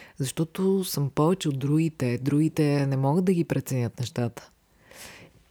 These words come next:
Не казвам, че това е сто процента така,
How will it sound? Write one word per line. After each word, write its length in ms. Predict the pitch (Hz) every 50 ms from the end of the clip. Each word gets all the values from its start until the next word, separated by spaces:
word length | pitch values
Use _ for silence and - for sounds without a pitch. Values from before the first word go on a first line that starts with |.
| _ _ _ _ _ _ _ _ _ _ _ -
Не 160 | 143 147 -
казвам, 380 | - - 143 143 139 156 156
че 100 | 139 -
това 160 | - - 139 127
е 40 |
сто 180 | 117 - 139 131
процента 380 | 127 123 - - 135 127 - -
така, 340 | - - - - 131 131 123